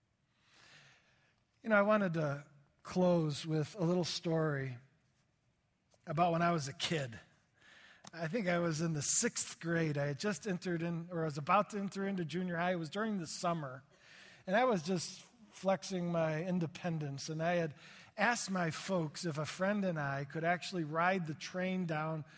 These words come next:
to the Loop and spend a day in the city. I would never allow my sixth grader to do this, but it was a different day, and my parents let us do that. And I wanna show you the, a building that we went to. Its name is debated. What, what building is that?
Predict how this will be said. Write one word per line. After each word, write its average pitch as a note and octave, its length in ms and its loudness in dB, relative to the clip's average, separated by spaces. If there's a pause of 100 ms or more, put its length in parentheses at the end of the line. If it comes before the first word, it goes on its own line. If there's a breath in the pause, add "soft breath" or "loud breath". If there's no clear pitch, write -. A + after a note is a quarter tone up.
(200 loud breath)
to F3 120 -2
the D3+ 80 -2
Loop E3 500 0
and D3 160 -6
spend F3 380 -2
a D#3+ 60 -2
day E3+ 440 2
in D#3+ 160 -2
the C#3+ 80 -6
city. C#3+ 380 -2
I D3 80 -2
would D3 160 -4
never F3+ 480 0
allow D3+ 460 0 (300 loud breath)
my E3+ 160 2
sixth - 380 0
grader F3+ 300 4
to F#3 140 2
do D4+ 200 8
this, F3+ 300 2
but D#3+ 280 0 (380 loud breath)
it F3+ 60 -8
was E3 160 0
a E3+ 60 0
different F#3+ 340 0
day, G3 340 6
and D#3+ 140 2
my E3+ 160 2
parents E3+ 600 0 (400 loud breath)
let F3 300 4
us D#3 420 0 (120)
do A#3 200 2
that. D3 300 -2 (800 loud breath)
And F#3+ 180 6
I G#3 80 6
wanna C#4 180 6
show B3 320 4
you F#3 220 4
the, G#3 240 2
a G3 60 4
building F#3+ 400 4
that F3+ 120 2
we E3 100 0
went F3 260 0
to. F#3 200 0
Its F3+ 240 -2
name G3+ 380 2
is F3 220 0
debated. D#3 680 2
What, B3 200 2
what C4+ 180 4
building G3+ 420 2
is D#3+ 180 -2
that? F3 380 0